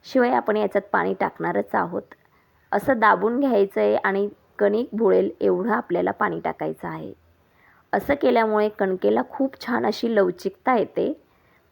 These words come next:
आणि पुरणपोळी खूप मस्त पातळ लाटली जाते.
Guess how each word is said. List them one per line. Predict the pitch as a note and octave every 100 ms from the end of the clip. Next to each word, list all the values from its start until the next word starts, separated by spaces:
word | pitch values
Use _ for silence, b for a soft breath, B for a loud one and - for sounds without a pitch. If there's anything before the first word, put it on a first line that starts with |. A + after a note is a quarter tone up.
| _ G#3
आणि | G3
पुरणपोळी | G#3+ A3+ G#3 A#3+ C#4 G3 G#3
खूप | - C#4 - _ -
मस्त | A3 - -
पातळ | C4 - - - F#3+
लाटली | B3 G#3 - D3+
जाते. | D3+ - C#3